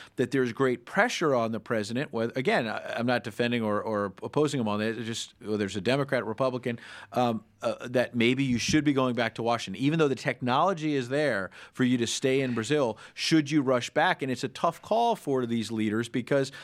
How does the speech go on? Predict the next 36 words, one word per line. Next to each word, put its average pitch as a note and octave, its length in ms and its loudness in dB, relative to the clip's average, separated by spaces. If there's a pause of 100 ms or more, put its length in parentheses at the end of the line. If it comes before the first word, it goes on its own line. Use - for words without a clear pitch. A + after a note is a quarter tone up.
(180)
uh, C3+ 160 2
on C#3+ 240 0
the B2+ 160 -4
flip A#3 240 0
side B2+ 260 2
of A#2 80 -2
it B2+ 120 -2
is, D#3+ 180 -2
you E3 60 -4
know, D3 100 0
Latin A2+ 320 0
America C#3+ 560 0
is B2 280 0
a, B2+ 100 0 (100)
a, A#2+ 80 -2
a A#2 220 -2
very C3 380 0
important, A#2+ 520 -4 (260)
uh, A#2 120 2
part C3+ 280 2
of C3+ 60 0
the B2+ 80 0
world, B2+ 320 2
and, A2 220 -4
and A2 120 -4
these A2+ 140 -2
trade B2+ 320 0
relationships C3 580 -2
are A#2+ 100 0
important. C#3+ 340 -2
And B2+ 80 -2
if G2 80 -8
you A#2 80 -4
just A#2 200 -4
run A#2+ 300 2
out, B2 300 0